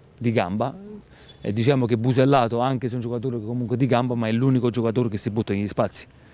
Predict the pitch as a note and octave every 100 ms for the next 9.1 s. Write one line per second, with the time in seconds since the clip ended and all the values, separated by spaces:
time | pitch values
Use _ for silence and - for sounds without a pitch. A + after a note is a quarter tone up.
0 | - - - - - - B2 G#2+ F#2+ A2+
1 | A2 A#2+ C3+ B2+ B2 A#2 B2+ B2 A#2+ C#3
2 | B2+ - B2 A#2 A#2+ A#2+ C3 A#2+ A#2 C3+
3 | A#2+ A#2 A2 G#2 B2 G#2 - - - -
4 | - - A2+ A#2+ G#2+ A2 G#2+ F#2+ F#2 F2
5 | - - A2+ F#2 F2+ F2 E2+ E2+ F2 F2
6 | F2 F#2+ - C3 B2+ B2+ - G2+ - A2
7 | B2 B2 C3 A#2 A#2+ B2 A#2+ A#2 A#2 B2
8 | A#2 A#2+ B2+ - A#2+ A2+ G#2 G2 - A#2+